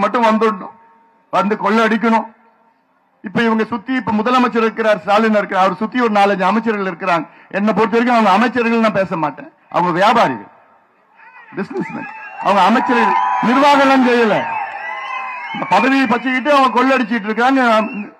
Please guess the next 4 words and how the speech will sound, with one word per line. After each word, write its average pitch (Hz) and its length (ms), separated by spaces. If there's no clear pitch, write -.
அவ்வளவுதான். 285 420
இதுக்கெல்லாம் 202 680
மாற்றம் 254 480
வேணும். 233 360